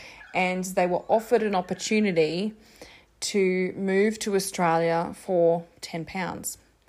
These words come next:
per adult, basically. That's how I understand it. And so,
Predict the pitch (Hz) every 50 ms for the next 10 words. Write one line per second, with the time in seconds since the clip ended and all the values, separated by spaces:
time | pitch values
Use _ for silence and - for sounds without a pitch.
0 | - - - - _ _ - - 170 - - - 156 160 127 - - - - -
1 | - 113 117 - - - - - - - - - - 165 - - - - 180 170
2 | 165 165 165 170 170 180 175 170 - - 196 190 190 - - - - _ _ _
3 | _ _ _ _ _ _ _ _ _ _ _ _ _ _ _ _ _ _ _ _
4 | _ _ _ _ - - - 202 202 196 - - 214 202 208 208